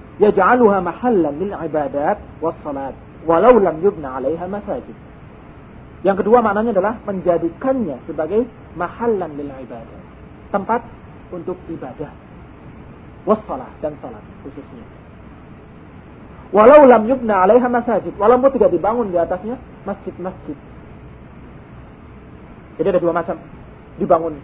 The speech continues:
bentuk masjid, atau kuburannya nggak dibangun pun, kalau kamu beribadah di situ, berarti kamu menjadikan tempat itu sebagai masjid. Karena tempat ibadah adalah masjid.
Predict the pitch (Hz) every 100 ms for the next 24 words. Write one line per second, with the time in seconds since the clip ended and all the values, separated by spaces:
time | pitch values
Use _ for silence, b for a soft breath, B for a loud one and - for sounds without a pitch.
0 | - - - - - 165 165 294 - -
1 | - - - - 233 285 285 247 262 294
2 | 269 214 220 233 220 294 320 - - -
3 | 254 254 240 247 277 277 214 247 208 214
4 | 208 190 170 262 269 190 196 233 226 226
5 | 180 226 226 180 208 190 185 208 240 -
6 | 185 220 - - - 247 - 202 - -
7 | - - 220 233 247 220 208 170 170 240
8 | - - - - - - 175 160 220 -
9 | - - - - - 240 - -